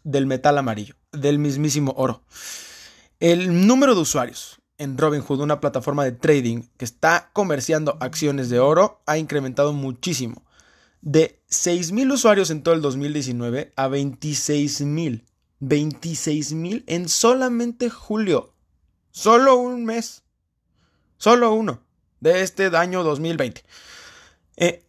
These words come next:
Kitco habla de cómo Robinhood puso a disposición el comercio para la gente joven,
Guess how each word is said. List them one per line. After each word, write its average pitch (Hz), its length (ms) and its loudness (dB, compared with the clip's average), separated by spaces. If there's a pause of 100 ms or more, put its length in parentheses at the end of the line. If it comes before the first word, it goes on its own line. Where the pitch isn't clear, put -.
(160)
Kitco - 580 0
habla 190 260 4
de 180 140 0
cómo 190 260 0
Robinhood 175 840 -2
puso 185 240 -4
a - 20 0
disposición 160 540 -4
el 175 100 -6
comercio 151 520 0
para 135 160 -4
la 131 120 -6
gente 156 260 -8
joven, 151 420 0